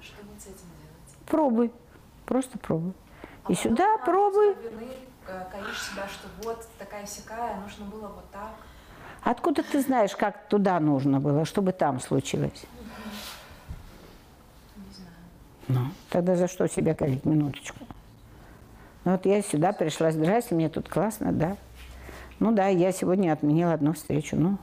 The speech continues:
Speaker 2: да, так вышло.
Speaker 1: А если не классно, а если как бы пошел, а, сделал выбор и сидишь и жалеешь, нужно было вот так вот сделать?
Speaker 2: Нет, это опять ум, это опять не ты. Ум — это опять те же,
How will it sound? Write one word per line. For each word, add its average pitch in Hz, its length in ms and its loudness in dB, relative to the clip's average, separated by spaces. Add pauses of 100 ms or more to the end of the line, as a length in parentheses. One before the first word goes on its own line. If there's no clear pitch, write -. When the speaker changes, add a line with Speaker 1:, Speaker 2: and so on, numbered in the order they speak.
Speaker 2:
да, 156 260 2 (140)
так 170 260 -2
вышло. 180 340 0 (380)
Speaker 1:
А 190 100 -14
если 202 220 -16
не 254 140 -12
классно, - 480 -14
а - 280 -4
если - 220 -12
как 196 120 -16 (100)
бы 180 120 -14 (280)
пошел, 208 500 -12
а, - 1040 -18
сделал 190 220 -14 (140)
выбор 240 200 -10 (180)
и 180 180 -18 (580)
сидишь 220 320 -16
и 196 40 -16
жалеешь, 190 440 -14
нужно 196 240 -16 (100)
было 185 180 -14
вот 180 180 -18
так - 240 -16
вот - 80 -20
сделать? - 1400 -14
Speaker 2:
Нет, 226 260 4
это 285 240 2
опять 254 520 0
ум, 190 260 0 (240)
это 190 220 0
опять 202 260 -2
не 160 120 2
ты. 143 260 0 (1160)
Ум — 269 240 4
это 220 220 2
опять 240 540 0
те 202 160 2
же, 185 140 -4